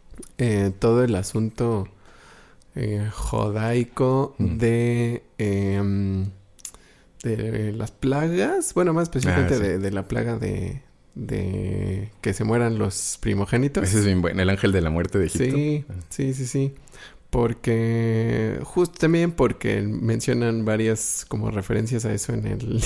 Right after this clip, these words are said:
Speaker 1: <laughs> disco este Blind Guardian.
Speaker 2: Ah, nice.
Speaker 1: Porque
Speaker 2: ¿De las
Speaker 1: mencionan
Speaker 2: siete o de
Speaker 1: el,
Speaker 2: esa plaga?
Speaker 1: eh,
Speaker 2: Las doce. ¿No eran las
Speaker 1: el,
Speaker 2: plagas?
Speaker 1: mencionan el Passover.
Speaker 2: Ajá.
Speaker 1: Eh,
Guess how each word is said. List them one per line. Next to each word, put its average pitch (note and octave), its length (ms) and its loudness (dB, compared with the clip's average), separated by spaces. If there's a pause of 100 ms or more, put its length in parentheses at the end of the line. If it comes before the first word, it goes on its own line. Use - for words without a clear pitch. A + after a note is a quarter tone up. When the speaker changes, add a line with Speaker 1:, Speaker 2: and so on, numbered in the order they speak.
Speaker 1:
<laughs> - 100 0
disco A#2+ 340 0
este A#2 220 0
Blind A2+ 260 2
Guardian. B2+ 360 2
Speaker 2:
Ah, F#2+ 240 2
nice. F2+ 400 -2 (100)
Speaker 1:
Porque - 200 -2
Speaker 2:
¿De F#2+ 60 6
las F#2+ 120 6
Speaker 1:
mencionan A#2+ 260 6
Speaker 2:
siete G3+ 140 6
o G#2 80 6
de F2 120 4
Speaker 1:
el, E2+ 80 4
Speaker 2:
esa F2 280 -2
plaga? F2 280 -4 (160)
Speaker 1:
eh, A#2 600 0
Speaker 2:
Las D#2+ 160 0
doce. F#2+ 300 0 (480)
¿No A#2 100 0
eran A#2+ 200 2
las A#2 100 0
Speaker 1:
el, A#2 120 0
Speaker 2:
plagas? A#2 280 0
Speaker 1:
mencionan C#3 440 2
el A2 120 2
Passover. D3+ 640 2 (680)
Speaker 2:
Ajá. E2+ 480 0 (240)
Speaker 1:
Eh, A2 580 -4